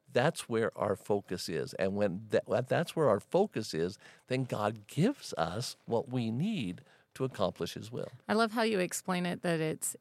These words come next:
Speaker 2: it's not this prosperity gospel of, "Oh,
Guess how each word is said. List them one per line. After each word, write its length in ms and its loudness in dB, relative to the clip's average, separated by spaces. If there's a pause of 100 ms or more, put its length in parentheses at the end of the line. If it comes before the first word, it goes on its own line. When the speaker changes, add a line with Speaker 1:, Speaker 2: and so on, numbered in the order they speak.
Speaker 2:
it's 160 -2
not 220 4
this 180 0
prosperity 760 2
gospel 600 2
of, 360 0 (120)
"Oh, 340 4